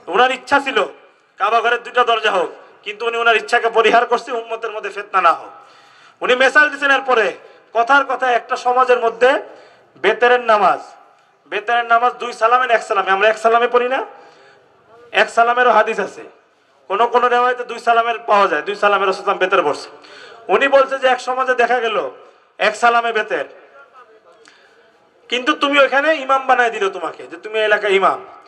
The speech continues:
এখন তুমি চিন্তা করলে, "আমি যদি এখানে এক সালামে বেতের হয়, আমার কাছে মন চাইতেছে দুই সালামে বেতের পড়তে, আমি দুই সালামে বেতের পড়লাম।"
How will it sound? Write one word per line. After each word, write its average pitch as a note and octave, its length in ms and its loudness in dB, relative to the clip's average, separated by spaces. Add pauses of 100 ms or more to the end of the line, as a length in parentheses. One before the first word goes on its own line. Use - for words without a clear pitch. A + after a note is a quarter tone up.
(360)
এখন C#4 340 2
তুমি D#4+ 200 -6
চিন্তা D4+ 300 0
করলে, C4 220 0
"আমি B3+ 220 0
যদি C#4 200 -10
এখানে C4 300 -2
এক C4 140 0
সালামে C4+ 340 -2
বেতের A#3+ 320 2
হয়, E3 280 0 (380)
আমার B3 300 0
কাছে C#4 240 -4
মন C4+ 240 -4
চাইতেছে C4 300 -2
দুই B3 180 -10
সালামে B3+ 360 4
বেতের A#3 300 0
পড়তে, F3 300 -4 (400)
আমি G3+ 200 -4
দুই A3+ 160 -12
সালামে A3+ 320 0
বেতের G#3 260 -2
পড়লাম।" D3 340 -2